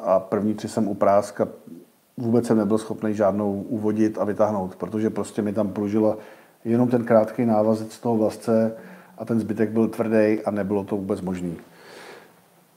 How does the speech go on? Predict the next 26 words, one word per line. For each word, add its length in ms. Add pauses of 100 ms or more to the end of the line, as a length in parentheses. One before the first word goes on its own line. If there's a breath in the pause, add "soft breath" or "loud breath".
(160)
Taky 220
bych 140
řekl 240
asi, 260
že 460 (240)
s 100
tou 160
šňůrou 640
se 160
dají 180
používat, 640
eh, 20 (480)
v 120
pohodě 380
jemnější 540
pruty, 600 (920 loud breath)
eh, 360
a 60
s-, 500
není 260
takový 300
riziko, 580
že 580
člověk 420
to 140
utrhne, 640